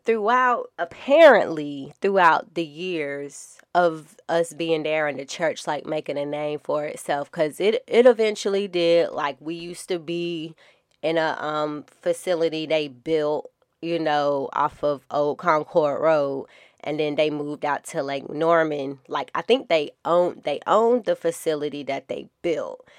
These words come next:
and then they wanted to expand 'cause they were getting more members, and instead of, like, expanding on the property, which I think is what they shoulda did, they moved to a bigger church where now they're paying rent. But they was renting out the, um,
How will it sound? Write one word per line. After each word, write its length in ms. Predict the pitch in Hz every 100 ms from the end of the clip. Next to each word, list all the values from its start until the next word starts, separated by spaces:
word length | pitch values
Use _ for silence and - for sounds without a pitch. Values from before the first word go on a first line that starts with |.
| - _ -
and 220 | 165 170
then 580 | 151 147 135 135 139 131
they 140 | 151
wanted 340 | 156 147 147 127
to 140 | -
expand 560 | 135 - - 165 165 165
'cause 160 | 170
they 120 | - 147
were 120 | 147
getting 320 | 147 139 139
more 260 | 143 139 139
members, 600 | 156 202 180 160 156 143
and 100 | 143
instead 400 | 139 - 151 147
of, 160 | 143
like, 240 | 147 139 131
expanding 680 | 147 - - - 151 143 147
on 160 | 131 135
the 80 | 117
property, 640 | - 143 156 143 139 135
which 440 | - 131 - - _ -
I 160 | 156
think 440 | 165 156 135 131 -
is 160 | 143
what 180 | 156 -
they 140 | 104 -
shoulda 460 | - - 165 160
did, 460 | 135 143 135 131 - _ _ -
they 140 | 160
moved 300 | 147 143 135
to 160 | - 147
a 60 | 139
bigger 340 | 135 123 -
church 560 | - 190 160 135 - -
where 140 | 135
now 220 | 131 127
they're 180 | 127 131
paying 360 | - 151 123 117
rent. 400 | 123 131 123 - _ -
But 300 | 165 175 147
they 240 | 151 151
was 180 | 143 139
renting 400 | 147 175 - 151
out 260 | 151 147 - _ _ _ -
the, 240 | 147 -
um, 440 | 147 143 143 156